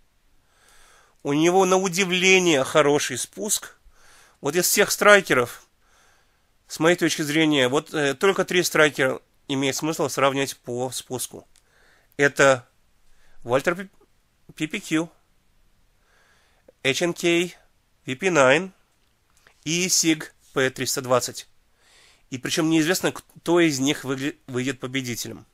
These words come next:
У меня лично только P P Q есть,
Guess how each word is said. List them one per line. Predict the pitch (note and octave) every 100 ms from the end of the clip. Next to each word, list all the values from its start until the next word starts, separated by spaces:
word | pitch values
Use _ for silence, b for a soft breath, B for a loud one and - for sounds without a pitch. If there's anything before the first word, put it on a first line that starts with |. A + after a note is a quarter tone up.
| _ _ b b b b -
У |
меня | C#3 F#3 A3+
лично | F#3+ F#3 F3
только | D#3+ D#3+ D3
P | C#3+ C#3
P | D3+
Q | - G3
есть, | F3+ F3+ -